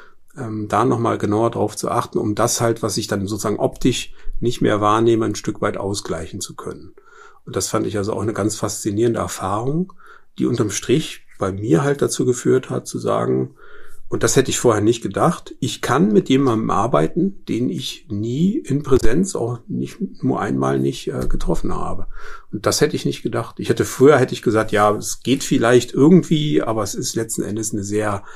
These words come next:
eingeschränkte Form von Coaching und man muss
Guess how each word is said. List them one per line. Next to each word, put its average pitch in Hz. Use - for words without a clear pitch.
eingeschränkte 127
Form 110
von 104
Coaching 104
und 104
man 98
muss 110